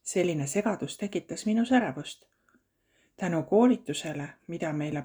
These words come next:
pakutakse igal neljapäeval, tulen enda tunnetega paremini toime. Koolitajad on toredad,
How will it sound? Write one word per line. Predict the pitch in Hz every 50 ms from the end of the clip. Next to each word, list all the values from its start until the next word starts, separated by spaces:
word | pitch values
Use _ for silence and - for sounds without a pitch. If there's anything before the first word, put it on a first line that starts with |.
| -
pakutakse | - 214 247 - - - - - 131 131 - - 170 170
igal | 190 - 160 143
neljapäeval, | 156 180 220 247 214 127 - - - 147 143 - - - - _ _ _ _ _ _ _ _ _ _ _ _
tulen | - 175 190 190 180 170
enda | 156 160 165 165 196
tunnetega | 190 - 165 156 147 143 151 - - 190 - 240 247 247 -
paremini | - 147 151 151 156 170 180 196 202
toime. | 202 147 135 143 143 143 139 135 139 - _ _ _ _ _ _ _ _ _ _ _ _ _ _
Koolitajad | - 165 165 165 160 151 151 - - 147 147 143 139
on | 139 135 143
toredad, | 170 190 185 151 127 - - 131 - -